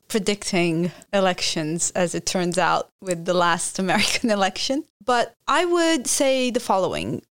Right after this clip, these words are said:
The Democratic Party has been engaged in a very deep, soul-searching, like, self-reflection process that has both clarified positions within the party, particularly with regard to who is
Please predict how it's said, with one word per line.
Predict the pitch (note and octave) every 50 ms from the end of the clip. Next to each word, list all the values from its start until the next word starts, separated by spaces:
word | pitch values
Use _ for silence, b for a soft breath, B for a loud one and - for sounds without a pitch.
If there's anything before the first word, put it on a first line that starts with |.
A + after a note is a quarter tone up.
| _
The | - G#3 A3 G#3
Democratic | G#3+ B3 C4 C#4+ D4+ C#4+ - C4 A#3+ A3 G#3+ -
Party | - G#3 F#3 F#3 F3+ F3 F3+
has | F3+ F#3 F3 F3 -
been | - F#3 F3 E3+ F3 E3+ E3+ - - _ _ _ _ _ -
engaged | F#3+ F#3 F#3 F#3 F#3 F3+ G3 G3 F#3 - - - - - - _
in | F#3+ G3 F#3+ F#3 F#3 F3+ F3+ F3 - - - _ -
a | F#3 F#3 F#3+ F#3
very | F3 F3+ F3+ F#3+ G3+ G#3 G#3+ G#3+ G#3+ G3+
deep, | F#3 G3 G3 F3 E3+ E3 - - _ -
soul-searching, | - - - G3 F#3 F#3 G3 G3 - - G#3 G3 F#3+ F#3+ - - - G3+ F#3+ F#3 F#3 F#3 F#3 F3+ F3+ F3+ - -
like, | G3 G3 F#3+ -
self-reflection | - - - G#3 G#3 A3 - - - G#3 G3 - G3+ F3+ F#3 - - - - - F#3 F3+ F3+ E3+
process | - - G3 E3 E3 E3+ - - - - - - - - - - _ _ - -
that | A3 G#3 G3+ F#3+ F#3+ F#3+ F#3 - _ - - - - _ _ -
has | F#3 G#3+ G3+ G3+ G3 F#3+
both | - _ A#3+ A#3+ B3 C4 C#4 B3+ - - - - -
clarified | - - A3+ B3 C#4+ C#4+ - D#4 D4 D4 C#4+
positions | - C4 A3 G#3 G3 - - G3 G3 G3 F#3+
within | F#3+ F3+ F3 E3+ E3+
the | E3+ E3
party, | - - E3+ - F#3 G3 B3+ C#4 D4+ F#4+ - _ _ _ _ _
particularly | A#3 - - C4 B3 - C#4 C4+ C4 C4 B3+ B3 A#3+
with | A3 G#3+ G#3+ G3 F3+
regard | F#3+ G3+ F#3+ G3+ G3+ G3 G3 G3+ G3 -
to | - - G#3 G3 F#3+ F#3+ F#3+ - - -
who | A3 G#3
is | G#3 G3+ F#3+ -